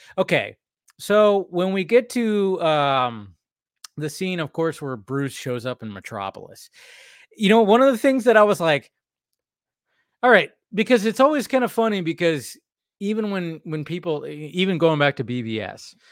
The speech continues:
I was like, "All right." When, when, before he walks out of the plane, of course, Lois is doing that whole thing that, you know, trashing Bruce Wayne and blah, blah, blah. But then when he walks out,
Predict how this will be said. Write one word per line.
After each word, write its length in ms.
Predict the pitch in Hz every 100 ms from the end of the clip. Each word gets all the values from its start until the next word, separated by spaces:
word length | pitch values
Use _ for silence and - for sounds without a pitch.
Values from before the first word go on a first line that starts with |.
| _ _ _ _ _ _
I 40 | 185
was 80 | 180
like, 180 | 160 -
"All 60 | 170
right." 180 | 123 - _ _ _ _ _ _ _ _ _ _ _ _ _ _ -
When, 320 | 196 202 175 _ _ _ _ -
when, 480 | 190 196 185 180 170 151
before 380 | 175 214 240
he 460 | 247 214 214 196 170
walks 480 | 156 139 156 175 -
out 120 | 175
of 80 | 196
the 60 | 220
plane, 400 | 156 139 135 147
of 100 | 165 -
course, 280 | 165 147
Lois 420 | 131 143 165 175 -
is 140 | 117
doing 260 | 143 143 135
that 140 | 131
whole 200 | 123 135
thing 300 | - 135 127
that, 260 | 107 98 98
you 120 | 107
know, 120 | 90
trashing 600 | - - 139 143 - 139 123
Bruce 280 | 131 127
Wayne 240 | - 123 123
and 80 | 104
blah, 140 | 110
blah, 120 | 101
blah. 280 | 95 123 98 - - -
But 100 | 147
then 180 | 175 175
when 80 | 156
he 80 |
walks 340 | 147 147 151 -
out, 280 | 185 147